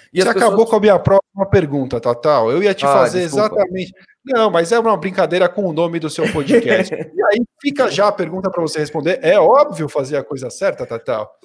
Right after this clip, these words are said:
Speaker 1: Pois é, então, é, às vezes eu pergunto pras pessoas, aí você começa a ver cinquenta, sessenta por cento das pessoas que falam, "Não, é óbvio, eu sei o que é certo, o que que é errado, pra mim isso é muito claro."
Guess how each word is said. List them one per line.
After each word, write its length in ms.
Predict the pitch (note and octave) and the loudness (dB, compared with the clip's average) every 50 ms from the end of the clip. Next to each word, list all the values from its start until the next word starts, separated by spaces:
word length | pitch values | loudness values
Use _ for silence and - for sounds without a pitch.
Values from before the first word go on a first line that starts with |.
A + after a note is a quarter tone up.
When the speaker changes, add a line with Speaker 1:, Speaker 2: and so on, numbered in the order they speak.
| _ _ _ _ _ _ - _ | _ _ _ _ _ _ -16 _
Speaker 1:
Pois 340 | F#3+ G#3 G#3+ F#3+ F3+ D#3+ | 0 2 2 2 2 2
é, 260 | G3 G#3 G#3 G#3 G3 G3+ | 4 4 4 4 2 0
então, 520 | A3+ G#3 - A#3 A3+ A3 G3 F3 - - - _ _ _ _ _ | -4 -2 -2 -2 0 0 -2 -2 -4 -10 -18 _ _ _ _ _
é, 380 | - E3 F3+ F3+ F#3 F3+ F3+ - | 0 2 4 4 4 2 0 -2
às 180 | - E3+ G#3 G#3 | -2 -2 -2 -2
vezes 140 | B3+ D#4 | -2 -6
eu 80 | G4+ F#4+ | -6 -4
pergunto 380 | - - C4 B3 C4+ C4+ - F#3 | -4 -4 -6 -4 -8 -12 -10 -10
pras 140 | F#3+ - | -12 -10
pessoas, 320 | - E3 - - D#3+ D#3 E3 | -10 -12 -12 -12 -14 -14 -12
aí 60 | A3 | -12
você 120 | - E4 | -14 -12
começa 380 | - B3 A3+ A#3+ C#4+ - - G3 | -12 -12 -10 -10 -10 -8 -8 -10
a 20 | |
ver 320 | D3+ B2+ F3+ G#3 G#3+ F#3+ E3 | -10 -8 -8 -6 -6 -8 -8
cinquenta, 640 | - - E3 D3+ - D#3+ F#3 G3+ G3 F3 - C3 A#2+ | -10 -14 -16 -14 -8 -6 -6 -6 -6 -8 -10 -12 -12
sessenta 400 | - E3 D3+ - G3+ A3+ - D3 | -10 -12 -8 -6 -6 -6 -6 -8
por 140 | C#3 D#3+ | -10 -12
cento 180 | C#3 - F3+ E3+ | -12 -10 -10 -10
das 100 | C#3 - | -12 -10
pessoas 280 | - C3+ B2+ - F#3+ F#3 | -10 -10 -10 -10 -10 -6
que 40 | |
falam, 160 | - E3 D3 C#3 | -6 -6 -4 0
"Não, 220 | D3+ F#3 G#3+ E3+ | 0 0 2 2
é 80 | D3+ D3+ | 4 4
óbvio, 460 | C#3 C3 D#3+ F#3+ F3 C#3+ A2+ A#2+ B2 | 6 6 6 4 2 0 -2 -4 -4
eu 40 | A#2 | -4
sei 220 | - - E3+ F#3 | -4 -4 -2 -2
o 80 | G3 F#3 | -2 -2
que 80 | - | -4
é 60 | C#3+ | -6
certo, 360 | B2 - - D#3 E3+ E3+ - D3+ | -6 -2 0 0 0 0 -2 -10
o 20 | |
que 140 | - D3+ D#3+ | -14 -14 -12
que 100 | D#3 D#3+ | -8 -6
é 60 | C#3+ | -6
errado, 440 | - F#2+ G#2+ B2 D3+ E3 D3+ C3+ - | -6 -4 -2 0 0 0 0 -2 -4
pra 100 | C3 C#3+ | -8 -10
mim 80 | D#3 | -10
isso 140 | F3 E3+ - | -10 -10 -8
é 40 | F#3 | -8
muito 160 | F#3 F3+ - | -10 -10 -8
claro." 320 | _ C#3+ D3 B2+ A#2 G2 | _ 0 2 2 2 0